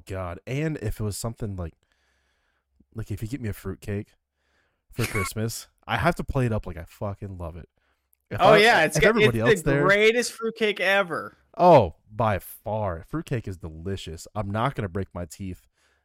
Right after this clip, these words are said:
Speaker 1: and my jaw on this like a jawbreaker, but
Speaker 2: And my bowels
Speaker 1: Yeah.
Speaker 2: when it comes out later.
Speaker 1: Or my soul.
Speaker 2: Mm.
Speaker 1: But, um, no, I would much rather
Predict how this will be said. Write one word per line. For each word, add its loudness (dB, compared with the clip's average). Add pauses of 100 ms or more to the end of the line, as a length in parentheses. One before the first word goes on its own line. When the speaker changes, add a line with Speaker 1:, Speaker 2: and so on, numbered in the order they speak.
(280)
Speaker 1:
and -2
my -2
jaw -2
on -10
this -12
like -10
a -14
jawbreaker, -8
but -10 (100)
Speaker 2:
And -4
my -4
bowels -2 (140)
Speaker 1:
Yeah. -6
Speaker 2:
when -8
it -10
comes -10
out -4
later. -8 (500)
Speaker 1:
Or -2
my 0
soul. -4 (680)
Speaker 2:
Mm. -10
Speaker 1:
But, -4
um, -8 (680)
no, -4
I 2
would -2
much -8
rather -10